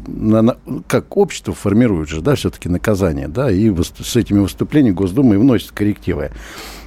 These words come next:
Ну, на мой взгляд, от общества я говорю, что вот преступления, связанные с подобным, как маньяки, педофилы, а, надо внести, э, изменения в части того, чтобы,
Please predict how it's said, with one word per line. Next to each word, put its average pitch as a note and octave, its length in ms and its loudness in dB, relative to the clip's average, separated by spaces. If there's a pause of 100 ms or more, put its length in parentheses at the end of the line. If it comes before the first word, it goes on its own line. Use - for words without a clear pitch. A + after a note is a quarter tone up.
(160)
Ну, D3 220 4
на A#2+ 140 6
мой C3 160 6
взгляд, G#2+ 340 0
от A2+ 180 -4
общества - 380 -4
я A#2+ 180 2
говорю, A2 320 2
что - 200 -6
вот G2 200 -2 (420)
преступления, F#2 800 2
связанные D#2+ 560 0
с - 140 -18
подобным, E2+ 440 -2
как - 240 -8
маньяки, G#2+ 640 2
педофилы, G#2 800 -2 (500)
а, E2+ 240 2
надо B2 280 4
внести, B2+ 440 2
э, G#2+ 580 2
изменения C3+ 600 2
в - 60 -4
части C#3+ 320 -4
того, E3 280 0
чтобы, B2 480 0